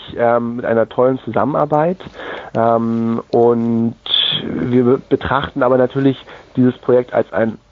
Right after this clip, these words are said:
Langzeitprojekt. Ähm, das wird nicht von heute auf morgen alles <laughs> funktionieren können, ähm, ganz klar. Ähm, wir sagen auch selbst, der Weg ist das Ziel, ähm, und das Projekt wird auch nie fertig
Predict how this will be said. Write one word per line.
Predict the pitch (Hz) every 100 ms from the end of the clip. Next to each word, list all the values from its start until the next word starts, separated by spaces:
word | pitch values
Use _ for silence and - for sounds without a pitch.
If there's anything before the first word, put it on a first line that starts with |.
| -
Langzeitprojekt. | 123 117 117 123 - 104 95 - 107 104 110 - - -
Ähm, | 101 101 101 104 104 104
das | 110 - -
wird | 123 -
nicht | 135
von | 117 110
heute | 113 -
auf | -
morgen | 107 107 117 117
alles | 107 107 107 _ _ - -
<laughs> | - - - 139 131 -
funktionieren | 135 - 131 120 147 135
können, | - 135 139 - - - 139
ähm, | 123 123 120 123
ganz | 113 117 -
klar. | - 104 113 135 - -
Ähm, | - 113 113 113 113 117 -
wir | - - - 151 131
sagen | 113 113 127
auch | 123 113
selbst, | 120 113 135 -
der | 127 113
Weg | 131
ist | 123 -
das | 107 -
Ziel, | - 131 147 175 185 _ _ -
ähm, | 120 123 120 123
und | 123 120
das |
Projekt | - 123 127
wird | 147 113
auch | 117
nie | 123
fertig | 123 135 135 131